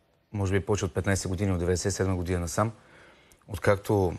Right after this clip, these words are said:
сегашният президент на Турция системно и последователно демонтира кемалийските институции в тази република и се опитва да ги замени със своя едноличен режим.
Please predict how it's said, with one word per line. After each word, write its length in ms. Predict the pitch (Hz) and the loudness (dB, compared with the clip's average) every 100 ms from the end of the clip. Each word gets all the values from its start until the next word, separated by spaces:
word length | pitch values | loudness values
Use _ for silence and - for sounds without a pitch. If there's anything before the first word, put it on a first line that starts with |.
| - | -10
сегашният 460 | - 95 95 98 90 | -4 2 2 2 0
президент 380 | 92 87 98 95 | 0 2 0 0
на 80 | |
Турция 480 | 87 104 92 101 113 - - - - - - - | -2 -4 0 0 0 -4 -20 -20 -20 -20 -20 -10
системно 440 | - 101 110 107 | -2 2 4 4
и 40 | 101 | 2
последователно 640 | 98 104 90 104 - 101 | 0 0 2 2 2 -2
демонтира 480 | 95 95 90 110 101 | 0 -2 0 2 2
кемалийските 680 | - - 101 101 101 - 104 | 0 -2 2 2 0 -2 -4
институции 440 | 90 - 104 - | -2 -4 -4 -2
в 100 | 85 - | -2 0
тази 240 | 90 87 | 0 0
република 520 | 82 92 87 - 117 131 _ - - - | -2 -2 -2 -2 -4 -6 _ -20 -20 -8
и 60 | 95 | -2
се 100 | 98 | 0
опитва 240 | 113 101 | 0 0
да 100 | 104 | 0
ги 100 | 95 | 0
замени 340 | 87 95 98 107 | 2 2 2 0
със 160 | 101 | -2
своя 160 | - 104 | 0 2
едноличен 360 | 98 101 - | 2 -2 0
режим. 360 | 95 90 95 | 0 2 0